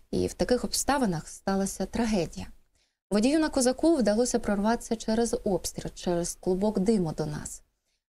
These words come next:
Ми в першу чергу подали знаки, що свої, але вогонь із Козака це не зупинило. Я ще думав, що він стріляє в Шкоду, що перебувала за декілька вулиць вище, бо там засідав ворог,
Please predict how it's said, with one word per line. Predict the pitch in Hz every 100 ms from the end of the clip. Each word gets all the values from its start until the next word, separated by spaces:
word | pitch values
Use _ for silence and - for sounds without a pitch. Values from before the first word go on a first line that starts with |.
| -
Ми | 202
в | 190
першу | - 196 202
чергу | - 240 202 180
подали | 170 170 175
знаки, | 175 226 254 -
що | 165 - 170
свої, | - 185 208 175 - - _ _ _ -
але | 165
вогонь | 175 208 294
із | 285
Козака | - 247 240 226
це | - 160
не | 160 170
зупинило. | 190 - 202 151 120 170 - - - -
Я | 220 226
ще | - 247
думав, | 262 220
що | 220 -
він | 208 220
стріляє | - 226 220 214
в | 214
Шкоду, | - - 277 196
що | - 175
перебувала | 180 180 202 226 185
за | 185
декілька | 208 214 190 180
вулиць | 196 208 214
вище, | 226 196 - - 160 - - -
бо | 190
там | 190 220 285 330
засідав | 240 - 208 240
ворог, | 208 165